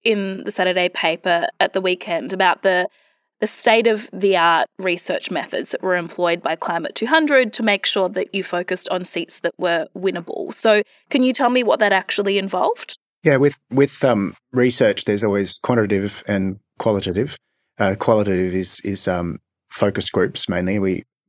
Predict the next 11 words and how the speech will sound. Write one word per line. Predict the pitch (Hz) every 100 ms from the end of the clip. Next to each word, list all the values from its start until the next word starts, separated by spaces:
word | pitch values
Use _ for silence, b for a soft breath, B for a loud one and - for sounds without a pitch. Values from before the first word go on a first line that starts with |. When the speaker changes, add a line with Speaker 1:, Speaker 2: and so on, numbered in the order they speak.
| _
Speaker 2:
was, | 117 98 - - -
was | 104 92 - _ _
the | 101
majority | 101 101 101 95
of | 92 92
what | 87
we | 92
did. | 87 92 - b b b b _
And | 135 147
that | 139
was | 107 107